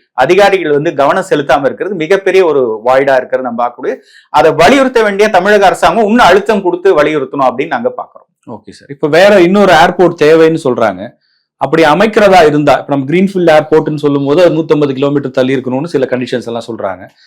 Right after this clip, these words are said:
Speaker 2: ஆனா, நம்ம ஒரு சில செய்திகள்ல பார்க்க முடியுது, சென்னைக்கு பக்கத்துலயே, இப்ப இருக்கிற எக்ஸிஸ்டிங் ஏர்போர்ட் பக்கத்துலயே வேக்கன்ட் லேண்ட் இருக்கு, அங்கேயே எக்ஸ்-, எக்ஸ்பான்ஷன் பண்ண முடியும்னு சொல்றாங்க. உண்மை என்ன சார் அது?
Speaker 1: இப்போ சென்னையினுடைய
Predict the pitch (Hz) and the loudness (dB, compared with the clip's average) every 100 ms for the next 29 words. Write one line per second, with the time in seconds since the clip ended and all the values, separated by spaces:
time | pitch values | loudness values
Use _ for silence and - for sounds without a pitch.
0 | _ _ - 185 214 202 202 185 175 - | _ _ -4 0 2 2 4 4 2 0
1 | 180 175 180 180 180 160 156 156 156 147 | 0 2 2 4 4 4 2 0 -2 0
2 | 143 190 185 160 202 190 165 147 151 156 | 2 2 2 0 0 0 0 0 -2 -2
3 | 147 147 160 180 156 175 185 196 165 170 | 0 0 2 2 2 0 -4 0 2 2
4 | 170 175 - 147 151 143 147 240 - _ | 2 -2 0 -2 -2 0 0 -2 -4 _
5 | _ 143 156 175 160 147 135 135 123 123 | _ 0 2 2 2 2 2 0 0 0
6 | 113 139 175 196 170 - 151 139 175 170 | 0 0 2 2 0 -4 -6 -2 0 0
7 | 165 143 143 165 170 151 151 175 147 123 | -2 -2 0 0 0 0 0 -2 -2 -2
8 | 117 110 113 - _ _ - 170 196 135 | 0 -2 -4 -16 _ _ -10 -2 0 0
9 | 104 98 - _ _ _ _ _ _ 160 | -4 -16 -20 _ _ _ _ _ _ -2
10 | 180 160 156 170 214 226 180 165 156 147 | 0 0 0 -2 -2 -2 -2 -2 -4 -2